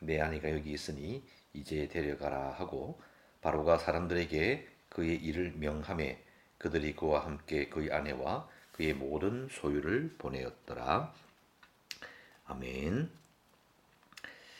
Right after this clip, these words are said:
네, 오늘 읽으신 말씀, 음, 우리 유명한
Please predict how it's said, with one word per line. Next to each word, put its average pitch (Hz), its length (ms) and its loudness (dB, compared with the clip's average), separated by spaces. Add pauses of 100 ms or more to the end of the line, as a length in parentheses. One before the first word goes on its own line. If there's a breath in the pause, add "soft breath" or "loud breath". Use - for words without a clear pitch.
(500 loud breath)
네, 85 140 2
오늘 92 500 4
읽으신 104 340 2
말씀, 85 720 2
음, 71 420 -4
우리 76 180 0
유명한 85 720 4